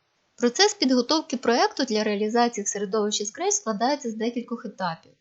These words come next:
Визначають об'єкти проекту та їх зображення, виділяють події проекту та добирають до-, відповідні команди для їх реалізації,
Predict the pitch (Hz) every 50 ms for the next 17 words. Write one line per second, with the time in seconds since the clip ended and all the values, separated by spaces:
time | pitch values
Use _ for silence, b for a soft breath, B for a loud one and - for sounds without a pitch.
0 | _ - 202 - 202 233 - 320 359 370 359 - 226 190 214 254 269 262 - -
1 | - - 208 233 262 - - 233 233 - 196 220 220 - 202 180 202 175 175 180
2 | 175 196 185 185 - - - 185 185 202 202 233 262 302 285 - - 202 190 180
3 | 240 262 294 277 - 214 208 220 214 - 202 185 - 165 175 180 170 196 196 214
4 | 233 247 233 220 - 185 - _ - 208 196 - - 185 190 220 240 240 214 208
5 | - 190 180 185 190 196 196 190 180 185 185 175 175 175 - 180 180 170 170 170
6 | 175 175 170 170 - - - 220